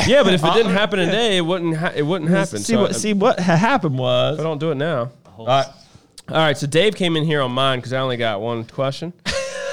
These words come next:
Speaker 1: So we already answered his hot dog sandwich. I say yes. Anything between bread. Uh, A B C
Speaker 2: That's
Speaker 1: flavor.
Speaker 2: not even traditional. A hot dog's a
Speaker 1: Okay, but
Speaker 2: sandwich.
Speaker 1: anyways, Dave came in here with, like, Super Bowl snacks. So it's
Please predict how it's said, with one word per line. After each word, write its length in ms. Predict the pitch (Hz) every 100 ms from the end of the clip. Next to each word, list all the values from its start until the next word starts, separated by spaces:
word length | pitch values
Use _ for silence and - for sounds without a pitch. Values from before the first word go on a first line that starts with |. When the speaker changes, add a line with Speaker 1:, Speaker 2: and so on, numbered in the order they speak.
| 494 - - - - - - _ _
Speaker 1:
So 160 | - 143
we 100 | 170
already 200 | 202 156
answered 240 | 147 143
his 140 | 120 143
hot 180 | 131
dog 180 | 120 117
sandwich. 460 | - 117 107 95 -
I 120 | 117
say 200 | - 107
yes. 460 | 90 92 71 - - _ _
Anything 300 | 123 127 104
between 200 | - 92
bread. 360 | 95 98 92 - _ _ _ _ -
Uh, 540 | 107 110 110 107 110 104 - _ -
A 140 | 135
B 80 | 135
C 160 | 127
Speaker 2:
That's 100 | -
Speaker 1:
flavor. 120 | - 247
Speaker 2:
not 80 | 170
even 120 | 139
traditional. 380 | 135 170 175 -
A 40 | 139
hot 180 | 147 277
dog's 220 | 370 349
a 20 |
Speaker 1:
Okay, 160 | 156 160
but 60 |
Speaker 2:
sandwich. 200 | 156 147
Speaker 1:
anyways, 380 | 202 180 143 131 - _ _ -
Dave 220 | 180 214
came 180 | 214 180
in 80 | 170
here 180 | 160 147
with, 240 | 143 127
like, 280 | 131 117 -
Super 460 | - - - 254 180
Bowl 240 | 135 120
snacks. 440 | - - 113 95 -
So 220 | 147 143
it's 200 | 143